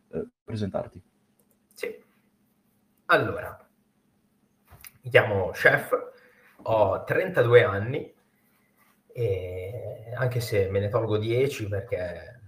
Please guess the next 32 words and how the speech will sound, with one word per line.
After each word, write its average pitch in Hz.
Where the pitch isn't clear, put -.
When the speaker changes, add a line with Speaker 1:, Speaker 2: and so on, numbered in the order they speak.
Speaker 2:
è 110
doveroso 113
toglierne 113
dieci, 120
eh, -
non 120
avendo 127
ancora 117
i 107
segni 107
del 107
tempo 98
addosso, -
ehm, 101
vivo 156
attualmente -
con -
una 143
gattina 208
di 117
due 151
anni 165
che 123
si 117
chiama 117
Java, 101
come 101
il 98
linguaggio 104
di 101
programmazione 101
o 87